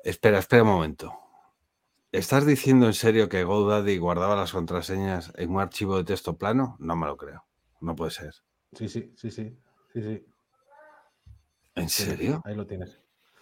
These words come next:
Speaker 2: Yo
Speaker 1: ¿Sería
Speaker 2: supongo,
Speaker 1: que
Speaker 2: yo
Speaker 1: alguno
Speaker 2: supongo
Speaker 1: lo
Speaker 2: que
Speaker 1: había dejado ahí por algo?
Speaker 2: Yo cre-, yo creo que esto
Speaker 1: Igual
Speaker 2: es,
Speaker 1: que
Speaker 2: mira,
Speaker 1: tengo
Speaker 2: eh,
Speaker 1: yo un archivo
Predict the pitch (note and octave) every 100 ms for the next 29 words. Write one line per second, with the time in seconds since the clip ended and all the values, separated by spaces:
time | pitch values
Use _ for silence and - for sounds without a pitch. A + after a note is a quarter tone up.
0 | _ B2+ F2+ F#2+ A2+ A#2 A2+ A2+ B2 A#2+
1 | A#2 A#2+ A#2 A#2 A2+ A2+ A2 A2 F2+ G2+
2 | C3 G#2 D#2 - _ _ _ _ _ _
3 | _ _ _ _ _ _ - A#2+ F3+ F#3
4 | E3+ C3+ E3 D#3+ F#3 E3 - C#3 B2+ A#2+
5 | C3 E3+ B2+ C3 C3+ C3 B2 - C3+ C#3
6 | C3